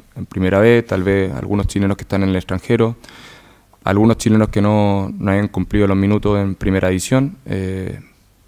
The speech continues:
probablemente sea chileno. Eh, estamos avanzados con algunos arqueros que hemos conversado que no, nos han interesado bastante.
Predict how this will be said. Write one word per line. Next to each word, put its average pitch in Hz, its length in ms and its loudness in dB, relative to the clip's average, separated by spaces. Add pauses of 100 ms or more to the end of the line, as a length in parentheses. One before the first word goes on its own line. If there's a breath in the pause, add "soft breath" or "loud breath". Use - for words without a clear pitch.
(960)
probablemente 104 760 2
sea 101 280 -4
chileno. 123 500 0 (160)
Eh, 95 280 -6 (160)
estamos 98 360 2
avanzados 92 460 0
con 95 120 -4
algunos 98 540 -2
arqueros 104 360 -2
que - 100 -4
hemos 95 100 -2
conversado 104 500 0
que 101 80 -4
no, 98 200 -4
nos 98 160 -4
han 101 80 0
interesado 101 400 -2
bastante. 113 500 -4